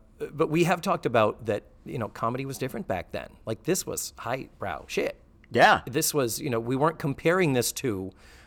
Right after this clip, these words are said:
Speaker 1: Curb Your Enthusiasm and
Speaker 2: Mm-hmm.
Speaker 1: all the cerebral, all the other stuff that's come after it. And, um, and the other thing is,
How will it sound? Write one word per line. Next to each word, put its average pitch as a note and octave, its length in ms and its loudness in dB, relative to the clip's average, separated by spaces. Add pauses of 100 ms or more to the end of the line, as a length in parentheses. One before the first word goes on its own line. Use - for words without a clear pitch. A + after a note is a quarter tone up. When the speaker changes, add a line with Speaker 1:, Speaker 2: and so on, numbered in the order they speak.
(140)
Speaker 1:
Curb B2+ 240 -2
Your A2 140 0
Enthusiasm G2+ 800 0
and G2+ 80 -2
Speaker 2:
Mm-hmm. G2+ 80 2
Speaker 1:
all G2 80 2
the G2 100 -2
cerebral, G#2 880 0 (240)
all B2 200 2
the A#2+ 140 2
other G#2+ 140 2
stuff G#2 240 -2
that's - 180 -8
come G2 220 -6
after A2+ 380 -6
it. F2+ 120 -8 (440)
And, C3 400 2
um, A#2 360 4 (440)
and B2 140 2
the B2 60 4
other E3 140 2
thing B2+ 240 2
is, G#2 200 0